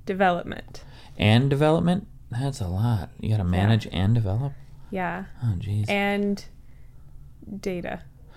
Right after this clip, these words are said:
Speaker 2: Sto-, oof.
Speaker 1: Yeah.
Speaker 2: That's what she went to school for.
Speaker 1: Yes, she's v-, and she's very qualified.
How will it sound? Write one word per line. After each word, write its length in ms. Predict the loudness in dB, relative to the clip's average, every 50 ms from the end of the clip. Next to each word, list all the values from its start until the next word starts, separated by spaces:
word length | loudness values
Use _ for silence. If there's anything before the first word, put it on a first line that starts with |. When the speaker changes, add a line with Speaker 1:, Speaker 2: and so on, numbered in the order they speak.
| -18 -18 -16 -16 -16 -16 -16 -14 -12
Speaker 2:
Sto-, 320 | -10 -4 -2 0 0 0 4 4 6 6 6 6 6 8 12 12 12 12 12 10 8 6 6 4 4 6
oof. 380 | 6 6 6 6 6 8 10 10
Speaker 1:
Yeah. 320 | 12 12 10 10 8 6 4 2 2 0
Speaker 2:
That's 160 | 0 2 2
what 100 | 2 2
she 100 | 4 6
went 120 | 6 6 6
to 60 | 4
school 360 | 2 0 0 4 6 6 6
for. 300 | 6 4 0 -2 -4 -6 -4 0
Speaker 1:
Yes, 300 | 0 2 2 0 -2 -4
she's 320 | -4 0 0 2 2 0
v-, 160 | -2 -4 -6 -4 -2
and 220 | 0 0 0 0
she's 200 | 0 0 0 0
very 220 | 2 2 2 2 2
qualified. 680 | 2 2 2 2 2 0 -2 -2 -2 -2 -2 -4 -6